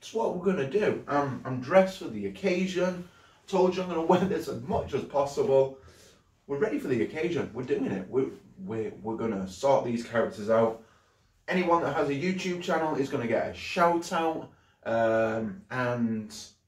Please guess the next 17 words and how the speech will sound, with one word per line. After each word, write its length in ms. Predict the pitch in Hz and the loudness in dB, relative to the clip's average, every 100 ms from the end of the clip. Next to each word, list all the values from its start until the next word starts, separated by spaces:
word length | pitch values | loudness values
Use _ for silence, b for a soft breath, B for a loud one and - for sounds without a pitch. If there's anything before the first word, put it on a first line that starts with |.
| _ | _
anyone, 520 | 143 143 135 123 120 117 | -2 0 2 2 0 -2
and, 120 | 120 | -4
and 140 | 113 107 | -2 -2
I'm, 220 | 113 - | -2 -2
I'm, 320 | 113 110 - - | -4 -4 -6 -8
like, 240 | 107 98 - - _ _ | -4 -4 -6 -20 _ _
I 80 | 98 | -6
might 260 | 95 113 120 | -2 -2 -2
mention 360 | 120 - 120 | -4 -6 -6
people 180 | 113 113 | -8 -6
by 140 | 110 110 | -4 -2
names. 240 | 113 110 | -2 -2
I'm 120 | 95 | -4
not 160 | 101 92 | -4 -6
too 160 | 101 | -8
sure 320 | 95 110 104 110 | -4 0 2 4
yet. 280 | 113 - | 4 2